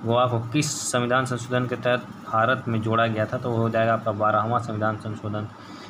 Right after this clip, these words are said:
फिर पन्द्रहवाँ क्वेश्चन हो जाएगा, तिलहन के उत्पादन से संबंधित क्रांति कौन सा है? तो आपका हो जाएगा पीली क्रांति, तिलहन उत्पादन से संबंधित है।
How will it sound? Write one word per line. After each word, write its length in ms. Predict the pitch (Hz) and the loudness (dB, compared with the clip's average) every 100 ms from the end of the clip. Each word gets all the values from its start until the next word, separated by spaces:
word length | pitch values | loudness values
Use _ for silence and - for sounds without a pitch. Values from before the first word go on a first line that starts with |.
| - | -6
फिर 100 | 127 | -2
पन्द्रहवाँ 500 | 131 123 123 131 131 | 0 2 4 4 2
क्वेश्चन 280 | 127 135 123 | 0 0 2
हो 120 | 123 | 2
जाएगा, 240 | 127 123 | 2 2
तिलहन 240 | 127 123 131 | 0 -2 0
के 100 | 131 | -2
उत्पादन 480 | 123 - 120 127 | -2 0 2 2
से 100 | 123 | -2
संबंधित 460 | 120 127 120 120 123 | -2 -2 0 -2 -4
क्रांति 360 | - 117 117 113 | 0 0 0 -4
कौन 200 | 120 120 | -4 -2
सा 120 | 120 | -2
है? 220 | 123 127 - | -2 -6 -6
तो 140 | 117 | 0
आपका 240 | 110 107 | 0 2
हो 140 | 113 113 | 0 2
जाएगा 200 | 113 113 | 0 0
पीली 340 | 95 110 113 | -2 -2 -2
क्रांति, 360 | 113 110 110 110 | 0 -2 -2 -4
तिलहन 300 | 110 110 113 | -4 -4 -4
उत्पादन 320 | 107 110 107 | 0 0 0
से 80 | 107 | -4
संबंधित 460 | 117 110 107 107 | -6 -4 -4 -6
है। 140 | - | -8